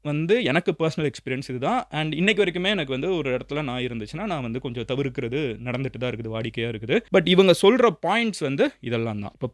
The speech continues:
பேரலலா இன்னொரு சைடு என்னன்னு பாத்தீங்கன்னா, நான் டாக் ஹேட்டரான்னு கேட்டிங்கன்னா கிடையாது. நான் அதையும் எக்ஸ்பிளைன் பண்ணிடுறேன். ஏன்னால் என்னோட வீட்ல,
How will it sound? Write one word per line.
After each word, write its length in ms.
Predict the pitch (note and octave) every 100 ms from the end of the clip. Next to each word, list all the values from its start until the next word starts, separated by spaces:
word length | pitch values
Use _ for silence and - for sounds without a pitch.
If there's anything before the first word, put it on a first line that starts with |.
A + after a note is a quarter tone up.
| D#3+
பேரலலா 360 | A3 G#3+ G3+
இன்னொரு 240 | G#3 D#3+ F3+
சைடு 40 | -
என்னன்னு 280 | C3 D3 C#3+
பாத்தீங்கன்னா, 200 | B2 F#3+
நான் 200 | F#3 B2+
டாக் 300 | B2 F3 C#3 -
ஹேட்டரான்னு 460 | D3+ D3+ C#3 C#3+
கேட்டிங்கன்னா 300 | A2+ A2 C3 E3+
கிடையாது. 340 | - G#2+ A2 -
நான் 100 | B2+
அதையும் 220 | D3+ C#3
எக்ஸ்பிளைன் 160 | -
பண்ணிடுறேன். 480 | B2 A2+ A2 A2+ D#3 -
ஏன்னால் 460 | C3 D3+ E3 A3+ G4 -
என்னோட 440 | E3 C4+ B3+ F3+
வீட்ல, 480 | B2+ B2 C3+ G3+